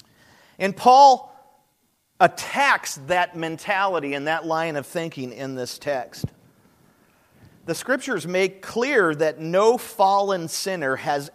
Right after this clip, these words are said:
ever been made right with God or justified apart from faith. And I, I need to say that because there's a lot of Christians that think that the Old Testament, it, it's a whole different system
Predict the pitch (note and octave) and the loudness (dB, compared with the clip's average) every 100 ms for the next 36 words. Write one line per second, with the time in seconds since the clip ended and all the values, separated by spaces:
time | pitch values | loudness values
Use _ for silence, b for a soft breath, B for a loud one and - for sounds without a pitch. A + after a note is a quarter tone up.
0 | _ G#3+ C4+ C#4 B3+ D4+ C#4+ - b b | _ 0 4 4 4 0 0 -2 b b
1 | b b F3 F3 F3+ G#3 G#3+ F#3 F#3+ G3+ | b b -2 0 4 4 4 4 4 4
2 | F#3 F3 E3 E3+ E3 E3+ E3+ D#3+ A#2 E3 | 0 -4 2 6 6 4 0 0 0 2
3 | F3+ F3 D3+ - C3+ C#3 D3 C#3+ - D3+ | 0 0 -12 -6 -4 -4 -6 -10 -2 -2
4 | C#3+ - B2 A2+ C3 G2+ E2 _ _ _ | -2 -12 -14 -10 -10 -10 -14 _ _ _
5 | _ b b b b b b b _ _ | _ b b b b b b b _ _
6 | _ F#3 F#3 F#3+ - F#3 F#3+ G#3+ A3+ F#3+ | _ 0 2 2 0 -4 -2 -4 -4 -6
7 | - A#3+ A#3 C#3+ C#3+ D3+ F3 D3+ D#3+ D#3+ | -2 -2 0 -2 -2 -4 -6 -6 -4 -4
8 | D#3+ F3 G#3 - - A3+ A3 D3 C3 C#3 | 2 2 2 -2 -4 -4 -4 -6 -6 -8
9 | A#2 D3 - F#3 F3 D3+ C#3 C#3+ E3+ D#3 | -6 -6 -4 -6 -6 -8 -6 0 -2 -2
10 | F3+ F3+ - C3 C3+ C#3+ D#3 C3 C#3 - | -4 -4 -4 -10 -10 -10 -12 -8 -8 -6
11 | F#3+ F#3+ A2+ E3+ - C#3 - - - F#3+ | -8 -8 -8 -10 -8 -12 -12 -18 -10 -10
12 | - B2+ C#3 | -8 -10 -10